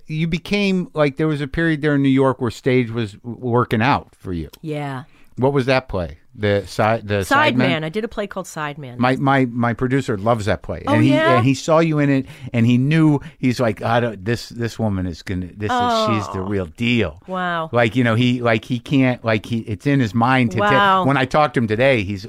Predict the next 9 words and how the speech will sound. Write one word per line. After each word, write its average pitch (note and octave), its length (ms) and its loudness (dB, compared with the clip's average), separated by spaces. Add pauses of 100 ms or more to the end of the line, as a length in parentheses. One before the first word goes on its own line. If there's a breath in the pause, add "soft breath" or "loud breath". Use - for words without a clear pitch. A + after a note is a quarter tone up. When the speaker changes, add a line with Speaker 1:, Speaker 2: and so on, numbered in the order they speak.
Speaker 1:
he's G#2 460 -8
like, G2 200 -4
"That G#2+ 200 0
was F#2 160 -4
amazing." F#2 520 -4 (440 loud breath)
Speaker 2:
Isn't G#3+ 180 -6
that F3 180 -8
nice? C#3+ 560 -12
Uh, G3+ 360 -2